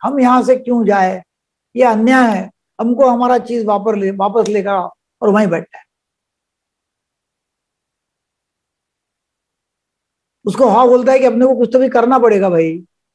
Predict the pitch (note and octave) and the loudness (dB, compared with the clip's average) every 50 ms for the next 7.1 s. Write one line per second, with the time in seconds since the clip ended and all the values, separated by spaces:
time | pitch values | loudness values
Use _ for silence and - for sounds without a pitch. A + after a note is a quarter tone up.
0 | _ _ _ - F#3+ G3+ A#3 B3 B3 B3 A#3+ A3+ A#3 B3+ B3+ B3 B3 A#3 G3 G#3 | _ _ _ -8 -4 0 0 2 2 2 2 4 4 2 2 2 0 0 -2 -2
1 | F#3+ F#3 E3+ D#3+ D#3 D#3 D#3 D#3 _ _ _ _ _ _ _ _ _ G#3 A3+ A3 | -2 -2 -4 -4 -6 -8 -12 -14 _ _ _ _ _ _ _ _ _ 0 2 2
2 | A3+ A3+ B3 B3 A#3 A#3+ B3 B3 B3 A#3+ A3+ A3+ A#3 A#3 A3+ G#3 F#3+ F3 E3+ D#3+ | 2 0 0 0 2 2 2 2 2 2 2 4 4 4 4 4 2 0 -2 -6
3 | E3 - _ _ _ _ _ _ F#3 F#3+ A3+ B3 B3+ B3+ G#3+ A#3 A#3 A#3+ B3+ A#3 | -10 -14 _ _ _ _ _ _ -4 -2 2 4 4 4 2 2 0 0 0 0
4 | G#3 A3 G3+ F#3+ F3+ F3+ F3 F3 F3+ F#3+ F#3+ G3 A#3+ C#4 C#4+ C#4 C#4 C4 C4+ B3 | 0 0 -2 -2 -4 -6 -6 -8 -10 -12 -10 -4 0 0 2 2 2 0 2 2
5 | A#3+ B3 C4 A#3+ - - C#4+ C#4 C4 B3+ G#3+ G3+ F3+ F3 F3 F#3 F3+ - _ _ | 2 2 2 0 0 2 2 4 4 4 2 2 0 0 -4 -6 -12 -16 _ _
6 | _ _ _ _ _ _ _ G#3+ B3 A#3+ A#3 A3+ A3+ A#3 A#3+ A#3 G#3+ F#3+ E3+ D#3+ | _ _ _ _ _ _ _ 0 0 2 2 2 2 2 2 0 0 -2 -2 -4
7 | F3+ | -8